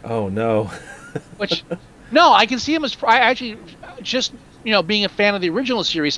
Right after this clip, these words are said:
Speaker 2: I can see him doing a Friday character.
Speaker 1: Right. Well, you know, looking at his career, 'cause I, uh, he is m-, ninety-nine percent, uh, T V actor.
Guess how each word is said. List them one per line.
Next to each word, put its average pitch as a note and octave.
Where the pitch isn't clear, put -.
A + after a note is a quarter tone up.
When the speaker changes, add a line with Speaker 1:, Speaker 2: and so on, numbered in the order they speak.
Speaker 2:
I G3+
can G3
see B3
him F3
doing C#3
a A2
Friday G#2+
character. -
Speaker 1:
Right. F#2
Well, D3
you E3
know, D3+
looking F3+
at C#3
his B2+
career, A#2+
'cause F#2
I, F#2
uh, F#2
he D3+
is G#2+
m-, -
ninety-nine C#3+
percent, A2+
uh, G#2
T A2+
V G#2
actor. F2+